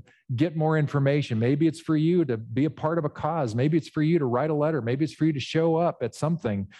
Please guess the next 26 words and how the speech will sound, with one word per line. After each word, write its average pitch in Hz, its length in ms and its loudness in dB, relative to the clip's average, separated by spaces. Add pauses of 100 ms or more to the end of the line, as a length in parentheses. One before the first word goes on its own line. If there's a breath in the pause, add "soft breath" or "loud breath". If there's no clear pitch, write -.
(200 loud breath)
to 120 100 2
say, 147 520 0
"Enough 127 300 0
is 120 120 -2
enough." 117 520 -2 (480)
It's 131 140 -4
a 123 40 2
Jesus 160 460 2
thing 160 160 2
to 147 80 0
do 139 260 0
because 117 300 -2
God 135 280 -2
cares 160 280 0
about 127 300 -2
the - 60 -20
people 151 420 -2
in 139 100 -2
our 110 120 0
culture, 127 520 -2 (340 loud breath)
and 110 140 0
the 104 60 0
systems 151 480 0
are 135 80 0
the 117 80 -4
things 117 600 -2